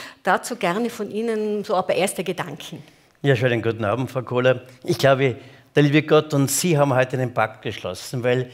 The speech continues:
Speaker 2: Sie haben genau in dieser Woche dieses Wetter, der liebe Gott hat genau in dieser Woche dieses Wetter gemacht, wo die Rheumatiker am meisten Beschwerden haben. Das heißt, am Anfang der Woche war es sehr schön und dann plötzlich ist es, wie man heute am Morgen gesehen hat,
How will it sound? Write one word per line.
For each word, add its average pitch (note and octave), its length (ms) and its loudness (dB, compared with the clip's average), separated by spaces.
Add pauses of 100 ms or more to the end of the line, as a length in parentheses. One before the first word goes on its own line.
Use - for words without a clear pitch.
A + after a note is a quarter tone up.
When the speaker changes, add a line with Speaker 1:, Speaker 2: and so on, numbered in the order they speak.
(140)
Speaker 2:
Sie - 120 -2
haben D3 120 4
genau C3+ 240 2
in E3 100 2
dieser D#3+ 300 0
Woche D#3 260 2
dieses C3 480 -4
Wetter, C3+ 260 0
der A2+ 120 -2
liebe C3 240 -2
Gott C#3 200 -4
hat C#3+ 80 -8
genau B2 180 -4
in B2+ 40 -6
dieser C#3 220 -2
Woche C3+ 280 0 (200)
dieses C3+ 280 -4
Wetter B2 240 -2
gemacht, D3 460 -2 (440)
wo C#3+ 140 0
die C#3+ 140 4
Rheumatiker C3 840 2
am C3+ 160 -2
meisten A#2+ 400 -2
Beschwerden F2+ 420 -10
haben. F2 80 -16
Das G#2+ 160 -12
heißt, E3+ 220 -6 (180)
am B2+ 120 -2
Anfang C#3+ 260 2
der C#3 80 -4
Woche D#3 240 -2
war B2+ 100 4
es A#2+ 140 0
sehr G#2+ 140 -2
schön C#3+ 320 -4 (1200)
und D#3 180 0
dann F3 160 4
plötzlich E3+ 360 0
ist F3 160 -2
es, E3+ 160 -2
wie E3 80 2
man D3 260 -2 (140)
heute C#3+ 320 4
am C3+ 180 0
Morgen C3+ 300 2
gesehen C3+ 340 -4
hat, D3+ 260 4